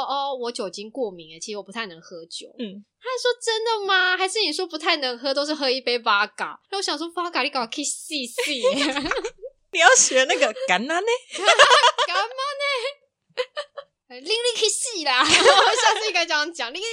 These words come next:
Speaker 1: 去死啦，妈你去死啦。” <laughs>
Speaker 2: 他的话都还没讲出来，
Speaker 1: 对啊。
Speaker 2: 是直接。
Speaker 1: 反正我就觉得很不会聊天。<laughs>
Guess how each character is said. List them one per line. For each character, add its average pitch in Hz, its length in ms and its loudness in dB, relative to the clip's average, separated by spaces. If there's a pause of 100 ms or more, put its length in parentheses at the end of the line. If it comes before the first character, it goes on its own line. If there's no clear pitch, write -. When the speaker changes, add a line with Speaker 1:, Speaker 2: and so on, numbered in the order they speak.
(120)
Speaker 1:
去 370 80 -2
死 262 400 -12
啦， 214 240 -10 (120)
妈 392 140 2
你 415 80 0
去 415 120 0
死 - 160 -8 (160)
啦。” 226 100 -8 (1160)
<laughs> 466 580 4
Speaker 2:
他 320 100 4
的 294 60 6
话 285 140 8
都 240 80 4
还 226 40 4
没 220 120 2
讲 262 240 4
出 240 80 8
来， 214 140 8
Speaker 1:
对 - 80 8
啊。 453 40 2
Speaker 2:
是 220 120 -8
直 254 60 0
接。 370 160 -6
Speaker 1:
反 359 140 2
正 622 140 0
我 427 40 -2
就 466 100 0
觉 392 220 2
得 - 80 2
很 339 220 2
不 262 100 -8
会 359 200 4
聊 294 200 0 (120)
天。 254 380 -6
<laughs> 349 840 -8